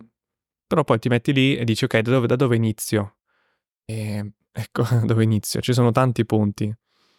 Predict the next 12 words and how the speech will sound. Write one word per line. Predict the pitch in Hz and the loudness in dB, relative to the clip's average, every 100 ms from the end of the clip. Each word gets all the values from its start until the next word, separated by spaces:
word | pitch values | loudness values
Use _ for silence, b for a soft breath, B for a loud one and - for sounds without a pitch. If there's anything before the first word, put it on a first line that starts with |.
| b b b b - | b b b b -6
E | 120 | -2
poi | 117 110 131 131 - | 2 2 2 0 -2
ogni | 117 117 | 0 0
punto | 117 117 117 113 | 0 0 0 0
magari | 110 113 110 110 | -2 0 0 0
dici, | 107 123 | -2 -4
"Ok, | 117 113 | 0 2
voglio | 117 113 113 113 110 113 107 - _ _ _ _ _ - | 2 2 2 2 0 0 -2 -6 _ _ _ _ _ -4
togliere | 117 113 113 | 0 2 2
Google | 127 120 | 2 4
dal | 117 117 | 2 2
telefono", | 143 123 107 131 127 135 180 | 2 2 0 0 0 0 -4